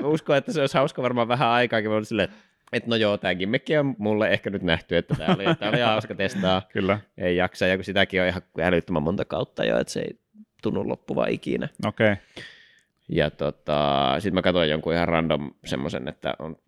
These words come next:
Speaker 1: suru-, suru-, surullisen salariimanin luokse muuttaa kissanpentu.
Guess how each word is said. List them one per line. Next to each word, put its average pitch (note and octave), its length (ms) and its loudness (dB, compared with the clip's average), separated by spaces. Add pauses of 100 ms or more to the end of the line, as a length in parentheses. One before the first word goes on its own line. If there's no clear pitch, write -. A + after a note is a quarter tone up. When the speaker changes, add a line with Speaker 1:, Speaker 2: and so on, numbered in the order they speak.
(160)
Speaker 1:
suru-, F2 340 0
suru-, F#2 420 0
surullisen G#2+ 600 0 (120)
salariimanin F2+ 800 0
luokse F2+ 260 0
muuttaa F2+ 440 0
kissanpentu. E2+ 760 -4